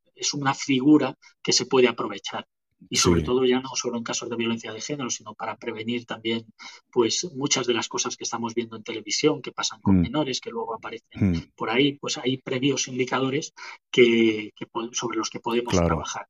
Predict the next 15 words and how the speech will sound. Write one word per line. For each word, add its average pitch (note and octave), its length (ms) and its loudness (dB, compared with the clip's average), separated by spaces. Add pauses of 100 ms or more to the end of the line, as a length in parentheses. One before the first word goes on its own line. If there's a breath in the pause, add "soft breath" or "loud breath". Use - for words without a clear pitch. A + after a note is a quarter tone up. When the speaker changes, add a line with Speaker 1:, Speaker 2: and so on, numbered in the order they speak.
Speaker 1:
nosotros. - 320 -14 (120)
Speaker 2:
Como E2+ 200 0
es - 120 -2
una F#2+ 140 4
fi-, F#2 200 2 (180)
ya F#2+ 320 8
es A#2+ 280 8
una D#2+ 160 4
figura E2+ 480 6
auxiliar, F2+ 840 4
pues, D#2+ 540 0 (100)
eh, F#2 400 -4 (280)
eso - 180 -2
sería - 280 0
también E2 500 0